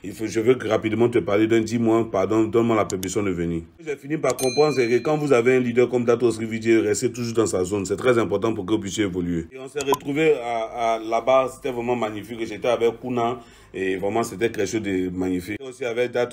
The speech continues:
euh, J M I, hein. Aujourd'hui, il y a beaucoup de personnes qui ont commencé à se plaindre du fait qu'ils m'envoient leur engagement et je ne réponds pas depuis un certain moment sur WhatsApp. S'il vous plaît, continuez de m'envoyer cela et sachez que je vais répondre. Ne vous inquiétez pas, ce week-end-là.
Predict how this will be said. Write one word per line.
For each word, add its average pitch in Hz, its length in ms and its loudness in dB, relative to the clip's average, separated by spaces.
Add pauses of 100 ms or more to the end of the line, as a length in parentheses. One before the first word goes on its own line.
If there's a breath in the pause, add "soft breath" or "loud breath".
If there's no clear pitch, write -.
euh, 110 320 2
J 110 120 -2
M 117 200 4
I, 110 160 6
hein. 107 140 0 (180)
Aujourd'hui, 156 220 -16
il 165 40 -2
y - 20 -2
a 139 100 -4
beaucoup 143 240 -6
de 160 80 2
personnes 135 320 2
qui 135 80 2
ont 120 40 0
commencé 123 260 0
à 139 80 4
se 123 100 0
plaindre 127 240 0
du 120 80 -2
fait 127 200 0
qu'ils 127 140 -2
m'envoient 117 380 4
leur 127 180 6
engagement 110 520 4
et 113 120 6
je 107 120 0
ne 104 100 2
réponds 101 300 0
pas 123 120 8
depuis 110 240 -2
un 117 40 0
certain 113 200 0
moment 107 240 2
sur 107 200 -2
WhatsApp. 104 420 -2 (140)
S'il 131 180 -6
vous 120 120 0
plaît, 117 240 4
continuez 123 380 0
de 135 80 4
m'envoyer 110 460 4
cela 107 340 2 (300 loud breath)
et 101 80 -2
sachez 104 320 2
que 120 100 6
je 107 80 2
vais 104 160 4
répondre. 92 360 0
Ne 85 120 -2
vous 104 160 -2
inquiétez 90 340 -4
pas, 90 140 -6
ce 95 140 -8
week-end-là. 90 500 -4